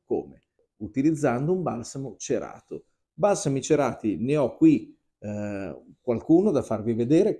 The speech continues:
da non confondere con la cera per baffi, sono due cose simili ma differenti tra loro, dobbiamo vedere un attimo quello che si addice a noi.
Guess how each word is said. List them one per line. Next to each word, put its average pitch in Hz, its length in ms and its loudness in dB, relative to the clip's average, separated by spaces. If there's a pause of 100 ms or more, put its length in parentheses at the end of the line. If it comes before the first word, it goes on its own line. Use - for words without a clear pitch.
da 160 100 2
non 160 160 0
confondere 156 640 0
con 135 160 2
la 120 100 2
cera 123 300 0
per 139 220 -2
baffi, 139 480 0
sono 156 260 -4
due 139 160 2
cose 135 420 2
simili 147 520 0
ma 113 100 0
differenti 117 560 -2
tra - 160 -6
loro, 107 540 -2
dobbiamo 120 440 0
vedere 135 300 2
un 156 80 -2
attimo 127 380 -4
quello 123 240 2
che - 100 -14
si - 160 2
addice 113 480 0
a 113 120 -8
noi. 98 360 -8